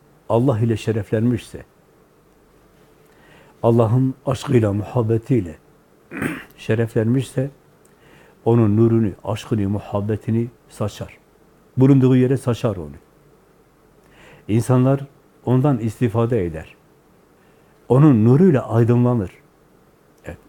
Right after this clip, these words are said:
inşallah kardeşlerimiz öyle olsun istiyoruz.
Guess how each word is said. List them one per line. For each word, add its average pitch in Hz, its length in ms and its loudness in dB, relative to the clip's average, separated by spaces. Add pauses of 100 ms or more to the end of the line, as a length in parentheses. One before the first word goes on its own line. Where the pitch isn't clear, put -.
inşallah 131 500 -2 (300)
kardeşlerimiz 113 640 -2 (300)
öyle 143 240 4
olsun 87 340 -8
istiyoruz. 82 520 -12